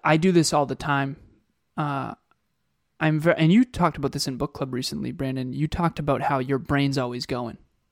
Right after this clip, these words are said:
And you're, you've been doing a mile a day every day, and you get runner's high, and you're just always contemplating.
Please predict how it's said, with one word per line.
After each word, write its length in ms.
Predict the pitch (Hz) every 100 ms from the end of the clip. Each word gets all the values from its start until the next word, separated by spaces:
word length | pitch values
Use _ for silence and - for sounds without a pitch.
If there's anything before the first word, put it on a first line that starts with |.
| _ 156
And 120 | 147
you're, 200 | 147 139
you've 140 | 147
been 120 | 147
doing 200 | 143 139
a 40 | 131
mile 260 | 127 127
a 40 | 123
day 200 | 127 127
every 160 | 135
day, 240 | 127 127 135
and 100 | 123
you 80 | 127
get 180 | 135
runner's 300 | 139 131 131
high, 280 | - 131 135
and 140 | 139 127
you're 140 | 131
just 160 | 123 151
always 240 | 127 127
contemplating. 680 | - 123 120 147 160 180